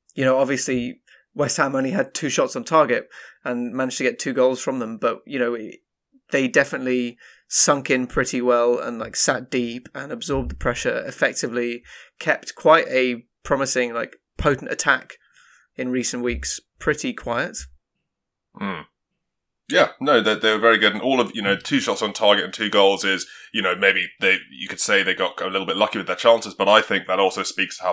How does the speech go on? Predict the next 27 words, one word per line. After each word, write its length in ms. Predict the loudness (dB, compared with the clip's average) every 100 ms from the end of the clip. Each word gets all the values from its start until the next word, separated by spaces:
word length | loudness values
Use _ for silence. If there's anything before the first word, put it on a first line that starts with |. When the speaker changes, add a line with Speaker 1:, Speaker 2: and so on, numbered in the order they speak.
| 0
Speaker 2:
potent 400 | 0 0 -2 -2
they 100 | 0
were, 460 | 2 4 6 4 2 -2
you 80 |
know, 160 | 0 2
and 300 | 0 -6 -4
how 140 | 0 0
meaningful 540 | 0 -2 -2 -6 -2
their 140 | 0 0
attacks 420 | 4 2 2 -6
were. 340 | 0 2 0 -2 -12 -6
Obviously, 340 | -4 -2 -4 -4
the, 100 | -8 -10
the 80 |
corner 420 | -6 2 4 4 0
was 240 | -4 -6 -14 -8
perfectly 380 | 0 4 2 0
delivered 280 | -4 -6 -4
to 60 | -8
Ogbonna 340 | -6 -6 -6
at 60 | -4
the 60 |
back 220 | -2 -2 -2
post. 240 | -2 -2
It 40 | -8
was 100 |
a 60 | -12